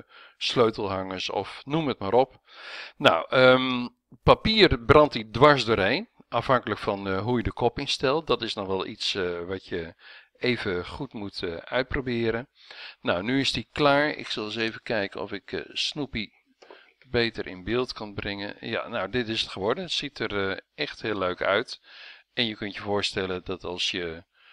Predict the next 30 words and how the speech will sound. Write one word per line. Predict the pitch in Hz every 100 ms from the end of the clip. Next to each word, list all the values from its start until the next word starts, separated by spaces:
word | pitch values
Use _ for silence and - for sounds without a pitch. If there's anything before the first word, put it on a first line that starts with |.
| - _
eh, | - 98
beukenhout | 101 104 110 110 98 98 -
gebruikt | 107 95 92 92
of, | 98 - 104
eh, | 92
ander | - 113 107 101
hardhout, | 104 98 98 90 92 -
dat | 113 95
het, | 95 - -
eh, | 92 87
resultaat | 92 107 107 - 98 92 -
nog | 113 101
mooier | 104 110 135
wordt. | 151 123 92 - _ - - - - -
Nou, | 302 240 190 - -
dit | 208 196
was, | 185 165 -
eh, | 151 131
een | 131
korte | - 202 -
screencast | - - 156 143 135 120 - 131
over, | 165 139 123 117 107
eh, | 101 101 -
mijn, | 143 127 113 104
eh, | 98
mini | 101 139 175 139 110 104 -
le-, | 127 147
eh, | - 123 110
miniatuur | 135 160 131 110 170 135 107
lasercarver. | 107 139 156 139 - 127 117 113 123